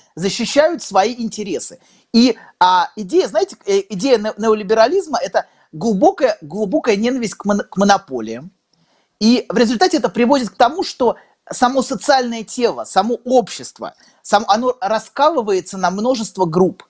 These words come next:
И есть, и есть постоянное, постоянное стремление вот это социальное тело расколоть и выделить множество разных групп, а, а, лоббистских групп, групп интересов.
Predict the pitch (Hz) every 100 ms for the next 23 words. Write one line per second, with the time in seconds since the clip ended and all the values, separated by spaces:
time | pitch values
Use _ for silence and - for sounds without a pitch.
0 | _ _ _ _ - 190 294 - - -
1 | 214 202 302 - 233 233 240 269 269 220
2 | _ _ - 190 262 277 277 - - 220
3 | 247 349 370 202 196 202 185 185 - 240
4 | 208 202 185 302 311 196 180 - 190 196
5 | 113 - _ _ _ _ - 190 277 330
6 | 302 202 196 208 285 254 - 185 196 220
7 | 202 147 127 233 294 160 160 - _ _
8 | 156 165 185 196 156 220 - 208 185 156
9 | 190 196 180 139 208 233 214 190 220 190
10 | 185 202 - 190